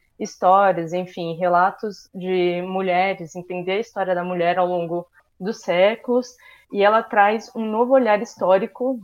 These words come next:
dentro desse livro, é, no final da Idade Média e do feudalismo e do início dessa nova sociedade que a gente está até hoje, né?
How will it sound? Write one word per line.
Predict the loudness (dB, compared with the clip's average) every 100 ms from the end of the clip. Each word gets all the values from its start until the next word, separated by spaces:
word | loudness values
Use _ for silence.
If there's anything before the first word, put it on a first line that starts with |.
| -16 -18 -16 -8
dentro | -8 -8 -8
desse | -10 -8 -6
livro, | -4 -2 0 0 -4 -20 -12 -4
é, | -2 -2
no | -4
final | -2 -2
da | 0 0
Idade | 0 -2 -2
Média | 0 0 0 -2 -4
e | -6
do | -8
feudalismo | -6 -2 -2 -2 -4 -4 -4 -6 _ _ _
e | -8
do | -6 -4
início | -4 -4 -6 -6
dessa | -6 -8 -6
nova | -2 -2 -4
sociedade | -14 -10 -4 -2 -2 -6
que | -8 -2
a | 0 0
gente | -4 -10
está | -12 -14
até | -6 -4
hoje, | -4 -8
né? | -16